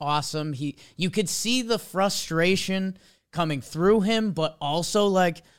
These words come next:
we did earn the right where we have a ten-game lead in August that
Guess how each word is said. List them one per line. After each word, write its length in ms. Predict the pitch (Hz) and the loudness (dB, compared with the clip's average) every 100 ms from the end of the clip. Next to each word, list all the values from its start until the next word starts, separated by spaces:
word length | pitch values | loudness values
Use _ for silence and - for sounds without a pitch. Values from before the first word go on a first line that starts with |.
| _ | _
we 200 | 156 190 | -2 -2
did 340 | 143 185 196 - | 4 4 4 2
earn 300 | 214 240 208 | 2 4 2
the 100 | 196 | 2
right 380 | 226 220 156 156 | 2 2 0 -2
where 220 | 151 160 | -2 0
we 100 | 165 | 0
have 320 | 175 196 220 | -2 -2 -2
a 60 | 208 | -4
ten-game 640 | - - 160 170 180 180 | -6 -4 -2 0 -2 -2
lead 200 | 160 156 | -2 -2
in 120 | 156 156 | -2 -4
August 540 | 214 220 196 170 170 | -2 0 0 -2 -4
that 300 | 165 156 151 | 0 0 0